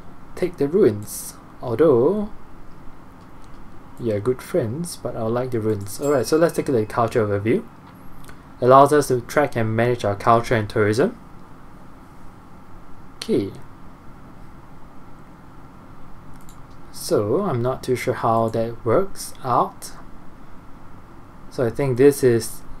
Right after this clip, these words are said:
the artifact that is in the palace.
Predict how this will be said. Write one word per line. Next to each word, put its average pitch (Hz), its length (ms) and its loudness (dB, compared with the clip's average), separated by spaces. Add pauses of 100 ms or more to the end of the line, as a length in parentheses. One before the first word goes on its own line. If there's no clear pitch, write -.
(100)
the 123 160 -4
artifact 113 720 -2 (3000)
that 117 180 2
is 110 160 -2
in 120 80 0
the 107 80 -2
palace. 135 840 -2